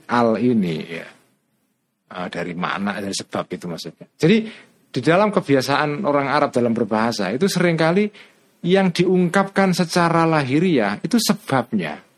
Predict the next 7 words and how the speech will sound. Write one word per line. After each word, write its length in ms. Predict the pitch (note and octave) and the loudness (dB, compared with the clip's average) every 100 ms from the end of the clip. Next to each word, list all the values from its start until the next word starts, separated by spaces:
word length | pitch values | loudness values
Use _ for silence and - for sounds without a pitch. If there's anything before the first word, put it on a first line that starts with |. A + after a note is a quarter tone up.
| - | -6
tapi 240 | D3 G#3 | -2 2
yang 160 | F#3+ F3 | 2 2
dimaksudkan 880 | - C3 C3 C#3+ - G3 F#3+ C3+ A#2 | 0 -2 0 -2 0 -2 -2 -4 -4
sebetulnya 480 | A#2+ A#2 B2 D3+ D3 | -4 -4 -2 -2 0
musababnya. 1040 | D3 C3+ D3+ D#3 _ A2+ - F#3+ D#3 D2+ _ _ _ _ _ _ _ _ _ _ _ _ _ | 0 0 -2 -4 _ -8 -6 -8 -8 -12 _ _ _ _ _ _ _ _ _ _ _ _ _
Tadi 320 | - F#2+ D#3+ | -8 0 2
misalnya 480 | C#3 C3 B2+ D3 F3+ | 2 0 0 2 0